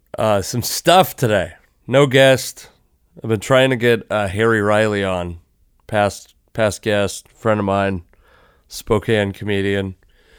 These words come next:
Interesting guy. We did a show together, and now by the time I get him on, maybe I'll just have forgotten the show existed. But we did a show together that I wanted to, I wanna talk to him about. Harold, Harry.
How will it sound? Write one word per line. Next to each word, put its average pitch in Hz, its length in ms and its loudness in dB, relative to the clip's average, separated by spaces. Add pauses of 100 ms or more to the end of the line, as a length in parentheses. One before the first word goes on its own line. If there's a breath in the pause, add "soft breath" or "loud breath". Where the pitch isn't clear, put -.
(320 soft breath)
Interesting 123 460 0
guy. 113 300 6
We 113 120 2
did 120 120 2
a 107 60 -2
show 120 480 2
together, 110 600 0 (600 soft breath)
and 127 140 0
now 135 260 8
by 127 140 4
the 123 80 6
time 135 300 2
I 131 80 4
get 127 120 2
him 120 80 2
on, 123 280 4
maybe 113 160 4
I'll 104 140 4
just 101 180 -4
have 95 160 -2
forgotten 92 400 -2
the 95 60 -4
show 92 240 -4
existed. 90 460 -8
But 98 120 0
we 104 80 0
did 113 120 2
a 104 60 2
show 110 140 0
together 95 320 0
that 90 80 0
I - 20 0
wanted 92 220 -2
to, 87 220 -6 (120)
I - 60 -8
wanna 101 180 -4
talk 135 300 -4
to - 80 -8
him - 100 -10
about. 60 200 -16
Harold, 127 600 2 (140)
Harry. 147 480 2